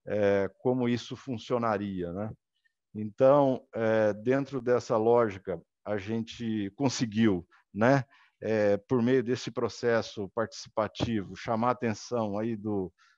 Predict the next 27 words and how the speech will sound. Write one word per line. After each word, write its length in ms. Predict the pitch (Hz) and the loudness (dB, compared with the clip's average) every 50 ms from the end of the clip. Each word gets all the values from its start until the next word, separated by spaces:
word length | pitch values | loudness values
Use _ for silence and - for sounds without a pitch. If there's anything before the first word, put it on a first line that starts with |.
| _ _ _ _ | _ _ _ _
do 120 | 104 98 | -12 -6
K 160 | - - 117 | 0 0 0
F 160 | 107 - 127 | 0 -2 -6
W. 580 | 104 95 113 117 127 131 127 120 123 127 123 110 - _ _ _ _ _ _ _ | -2 2 4 6 6 6 4 2 0 -4 -4 -4 -10 _ _ _ _ _ _ _
É, 920 | 95 101 104 107 101 101 98 98 95 92 92 92 92 90 87 87 82 - - | -6 -2 0 2 2 2 2 2 2 2 2 0 0 0 -2 -4 -6 -8 -10
eu 160 | - 101 110 | -8 -2 0
acho 240 | 117 117 110 - - _ | 0 0 -2 -4 -12 _
que 120 | - 120 | -4 -2
o, 80 | 113 107 | 0 0
o, 540 | 101 95 92 - - 98 101 101 98 98 - _ _ | 0 0 -2 -4 -6 -4 -4 -4 -4 -6 -10 _ _
todo 180 | 143 135 120 | 0 0 0
esse 200 | 120 107 - 120 | 0 -6 -6 -8
trabalho, 640 | 110 - 117 113 101 98 107 107 104 104 95 95 92 | -4 0 0 0 2 2 0 0 0 0 -2 -4 -6
de 100 | 92 98 | -8 -10
certa 380 | - - 120 113 107 - 107 92 | -10 -6 -4 -4 -2 -2 -4 -4
forma, 520 | - - 110 110 107 101 98 90 82 80 - _ _ _ _ _ _ _ _ | -4 -4 -2 0 0 0 -2 -4 -6 -8 -12 _ _ _ _ _ _ _ _
ele 260 | - 98 107 107 110 107 | -8 -6 -4 -4 -4 -4
deixou 560 | 104 104 110 110 - - - - 117 117 113 | -2 -2 -2 -2 -2 -4 -4 -2 2 2 4
a 80 | 107 | 2
gente 540 | 101 92 104 113 117 117 113 - - 117 113 | 2 0 -2 -2 -2 -2 -4 -6 -6 -4 -4
mais 400 | 107 107 110 113 117 113 107 - | -2 0 2 2 2 2 2 -2
calmo, 640 | - - - 117 117 120 117 113 104 98 90 82 78 - _ _ _ _ _ _ _ _ | -6 0 4 6 6 8 6 6 4 2 -2 -4 -6 -14 _ _ _ _ _ _ _ _
por 120 | - 113 101 | -4 -4 -4
ter, 460 | - - 120 117 117 113 107 101 - | 0 2 4 4 6 4 4 2 0
porque 260 | - 139 - - 160 | -6 -8 -4 0 0
isso 280 | 156 175 165 - - 170 | 0 0 -2 0 0 2
era, 240 | 156 165 151 135 | 4 4 4 2